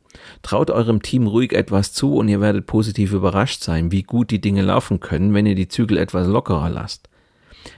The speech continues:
Mehr Raum für Eigeninitiative wirkt sich zusätzlich positiv auf deren Motivation aus.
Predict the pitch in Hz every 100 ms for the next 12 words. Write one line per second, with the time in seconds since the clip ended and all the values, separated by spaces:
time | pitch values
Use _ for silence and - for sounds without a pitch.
0 | - 107 151 135 139 131 113 - 151 156
1 | 92 90 101 - 110 110 123 - 107 110
2 | - 104 - 123 117 113 - 110 - 104
3 | 101 - 110 - 110 - 104 110 110 107
4 | 107 104 101 110 127 - - - -